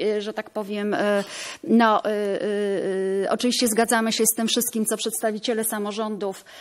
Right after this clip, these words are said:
na co zwracają uwagę, bo to są ich, e, codzienne bolączki, a my to widzimy i my to, proszę państwa, widzimy w waszych wieloletnich prognozach finansowych. Natomiast, e, mm, e, no, ta realistyczność, jak to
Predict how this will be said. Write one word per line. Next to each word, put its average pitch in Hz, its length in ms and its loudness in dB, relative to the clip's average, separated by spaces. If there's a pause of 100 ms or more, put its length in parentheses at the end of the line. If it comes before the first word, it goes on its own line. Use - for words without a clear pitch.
(240)
na 220 240 6
co 226 160 0
zwracają 220 520 0
uwagę, 202 580 0
bo 196 160 -4
to 214 160 -6
są 208 260 -2
ich, 202 320 -4
e, 202 220 -2
codzienne 220 440 -2
bolączki, 214 500 0
a 226 120 4
my 233 120 2
to 233 160 4
widzimy 214 680 4
i 247 140 4
my 269 120 6
to, 285 140 0
proszę 247 240 -2
państwa, 262 440 2
widzimy 220 480 4
w 185 120 -6
waszych 220 380 2
wieloletnich 220 560 2
prognozach 214 540 -2
finansowych. 196 880 -2 (580)
Natomiast, 240 1040 4
e, 208 560 6
mm, 208 600 0 (100)
e, 202 600 -2
no, 220 140 0
ta 233 220 4
realistyczność, 226 1120 2
jak 208 140 -2
to 214 280 -2